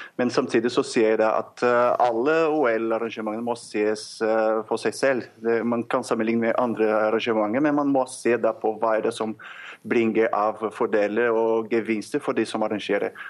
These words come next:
Når det gjelder Rio de Janeiro, så er det en rekke,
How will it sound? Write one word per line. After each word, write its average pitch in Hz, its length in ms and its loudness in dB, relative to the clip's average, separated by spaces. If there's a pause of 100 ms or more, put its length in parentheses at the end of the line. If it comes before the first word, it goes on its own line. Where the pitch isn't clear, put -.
(140)
Når 131 80 0
det 127 100 2
gjelder 135 200 2
Rio 127 140 4
de 120 100 0
Janeiro, 120 360 0
så 165 200 -2
er 147 60 0
det 139 120 2
en 123 300 -2
rekke, 117 480 -2